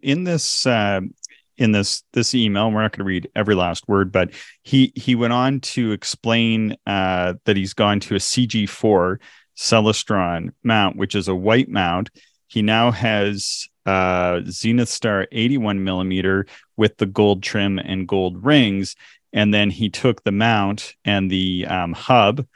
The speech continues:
from that mount and attached it to this beautiful tripod. Shane, I remember somebody used to build these sort of tripods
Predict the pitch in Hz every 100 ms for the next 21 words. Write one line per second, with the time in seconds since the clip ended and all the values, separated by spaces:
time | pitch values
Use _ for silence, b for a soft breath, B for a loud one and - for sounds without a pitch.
0 | b b _ - 104 98 104 - 101 95
1 | 98 - - 107 98 92 - - 104 -
2 | 113 110 - 110 107 101 - - 113 196
3 | 196 - 147 - 139 147 135 110 B B
4 | - 175 170 190 254 247 143 - 240 269
5 | 226 180 - 110 - 139 196 170 127 -
6 | 131 107 - 110 98 - 107 104 107